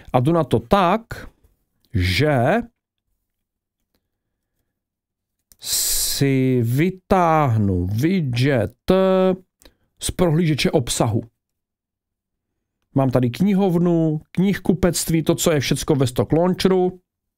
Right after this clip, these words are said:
Mám tady nedávno spuštěné věci, přehledy a tak dále. Mám tady poznámky. Takže si ty poznámky vytáhnu jako klasický widget. Já teďka nechci, nepruť.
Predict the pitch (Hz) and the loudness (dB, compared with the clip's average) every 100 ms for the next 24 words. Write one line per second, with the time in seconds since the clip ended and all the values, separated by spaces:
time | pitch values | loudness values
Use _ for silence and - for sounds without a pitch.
0 | _ _ _ _ _ - - - 143 143 | _ _ _ _ _ -20 -8 -2 0 2
1 | 131 135 135 127 123 127 185 190 180 175 | 2 2 2 2 0 2 2 2 0 0
2 | 165 - 175 - 170 160 151 147 151 - | -2 -2 -2 0 0 2 2 0 -2 0
3 | 151 139 131 - - 156 151 151 143 127 | 0 0 -2 0 0 2 2 0 0 0
4 | 120 117 117 147 147 143 135 131 127 143 | 0 0 0 2 2 0 0 0 0 0
5 | 175 139 113 113 110 110 - 113 - _ | 0 -2 0 -2 -2 -6 -6 -8 -10 _
6 | - - - - 135 135 180 170 123 123 | -20 -20 -10 -2 0 0 0 0 0 0
7 | 160 170 196 160 165 151 151 160 175 156 | 0 0 -2 -2 0 0 0 0 0 0
8 | 123 143 - 95 113 123 175 233 - 123 | -2 -4 -2 0 0 2 0 -2 -2 -2
9 | 131 101 92 - - 156 202 202 123 117 | 0 -2 -2 -4 -2 -2 -2 -2 -2 0
10 | 135 165 269 262 | 0 0 -2 -6